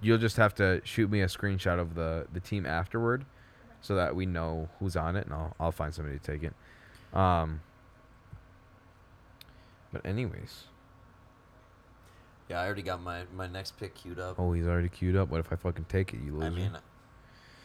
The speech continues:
Speaker 3: granted, I still, you're up, dude.
Speaker 1: All right, so I'm on the clock.
Speaker 3: Josie's on the clock.
Speaker 1: And
Speaker 3: On the clock, don't stop.
Speaker 1: uh,
Speaker 3: Make it rock in a sock.
Speaker 1: so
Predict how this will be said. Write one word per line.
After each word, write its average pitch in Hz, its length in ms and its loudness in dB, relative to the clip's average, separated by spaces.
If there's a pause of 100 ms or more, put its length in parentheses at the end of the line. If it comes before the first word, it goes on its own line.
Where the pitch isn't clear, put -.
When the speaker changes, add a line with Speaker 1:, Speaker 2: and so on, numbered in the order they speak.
Speaker 3:
granted, 85 280 -10
I 85 60 -4
still, - 240 -10
you're 87 320 -4
up, 85 220 -4
dude. 87 80 2
Speaker 1:
All 98 60 10
right, 95 160 10
so 117 140 6
I'm 131 180 8
on 143 120 8
the 151 60 6
clock. 123 540 8
Speaker 3:
Josie's 120 840 2
on 92 160 6
the 92 80 2
clock. - 640 4 (640)
Speaker 1:
And 104 380 8
Speaker 3:
On 98 80 6
the 98 60 2
clock, 110 260 8 (160)
don't 98 160 0
stop. 107 300 8
Speaker 1:
uh, 101 380 12
Speaker 3:
Make 98 80 6
it - 20 4
rock 107 300 10 (100)
in 95 80 2
a 90 40 0
sock. 107 300 4
Speaker 1:
so 113 460 12